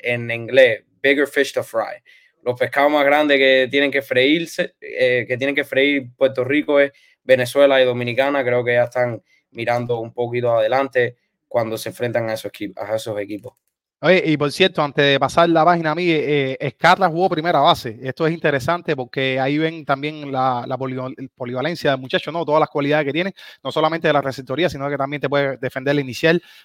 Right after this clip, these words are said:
Speaker 2: Así que, mi hermano, pass up, tú sabes, como, como decimos la gente, la gente fayuda, darle fuerte. Eh, recuerden que ese,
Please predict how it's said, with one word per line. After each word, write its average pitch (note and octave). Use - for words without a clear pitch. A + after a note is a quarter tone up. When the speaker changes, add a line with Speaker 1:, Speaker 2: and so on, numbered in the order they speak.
Speaker 2:
Así A#2
que, E3+
mi D#3+
hermano, E3
pass D#3+
up, F#3+
tú -
sabes, F3
como, C3+
como C3
decimos D#3+
la C3+
gente, D#3+
la C3
gente E3+
fayuda, D#3
darle E3+
fuerte. F#3
Eh, C3+
recuerden D#3
que -
ese, F3